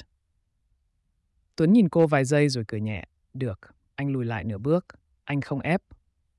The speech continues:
Khoảnh khắc đó, ánh mắt Thảo Nguyên hơi dao động, rất nhỏ thôi, như thể cô không ngờ anh lại dừng đúng lúc như vậy. Mưa ngoài trời ngày càng lớn, cô đứng yên vài giây rồi khẽ nói, "Cảm ơn."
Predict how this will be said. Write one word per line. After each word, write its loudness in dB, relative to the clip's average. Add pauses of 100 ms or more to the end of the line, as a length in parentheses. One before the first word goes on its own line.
Khoảnh -2
khắc -2
đó, 4
ánh 0
mắt 4
Thảo -4
Nguyên 2
hơi 2
dao 0
động, -4 (280)
rất 0
nhỏ 0
thôi, -4 (480)
như 0
thể 0
cô 2
không 0
ngờ -2
anh -2
lại -2
dừng -4
đúng -4
lúc -2
như -4
vậy. -8 (440)
Mưa 2
ngoài 2
trời -4
ngày -4
càng -6
lớn, -4 (440)
cô -4
đứng 0
yên 2
vài 0
giây 2
rồi -6
khẽ -10
nói, -4 (360)
"Cảm -2
ơn." -2